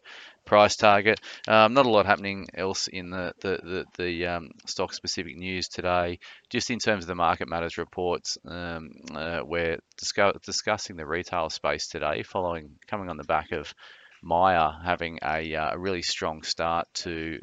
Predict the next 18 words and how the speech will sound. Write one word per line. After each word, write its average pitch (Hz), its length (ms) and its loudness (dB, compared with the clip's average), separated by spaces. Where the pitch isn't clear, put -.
um, 80 460 -8
uh, 82 260 -6
to, 80 400 -6
uh, 76 260 -2
F - 180 -6
Y 76 200 -2
twenty-three. 95 720 -4
Uh, 87 320 0
so 90 240 0
they've, 87 320 -2
um, 82 260 0
you 76 80 -10
know, 76 60 -6
if 80 120 -10
Myer 92 220 0
can 87 140 -8
make 80 180 -2
money, 85 400 -6